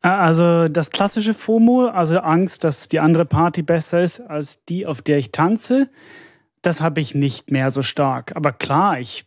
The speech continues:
beneide viele Menschen. Ich denke ständig, andere sind bessere Eltern als ich, andere haben schönere Wohnungen als ich, bessere Leben, haben ihr Leben mehr im Griff. Von daher, ja, ich bin ein fomo-Kandidat.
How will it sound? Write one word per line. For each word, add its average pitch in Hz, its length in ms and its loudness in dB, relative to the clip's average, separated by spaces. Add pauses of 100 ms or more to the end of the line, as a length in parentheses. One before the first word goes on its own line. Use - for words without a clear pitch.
beneide 147 480 0
viele 143 300 0
Menschen. 131 460 -2
Ich 135 260 -10
denke 143 280 2
ständig, 156 540 0
andere 151 320 2
sind 135 200 0
bessere 147 380 0
Eltern 185 380 2
als 170 200 0
ich, 165 280 0
andere 156 280 2
haben 143 120 -2
schönere 147 420 2
Wohnungen 185 400 2
als 170 240 2
ich, 170 320 -2 (320)
bessere 151 380 0
Leben, 165 600 2
haben 156 200 2
ihr 151 80 4
Leben 170 320 2
mehr 170 160 4
im 170 100 2
Griff. 170 260 0
Von 147 220 0
daher, 143 280 0
ja, 147 200 0
ich 135 140 -6
bin 156 100 0
ein 131 160 0
fomo-Kandidat. 156 1120 0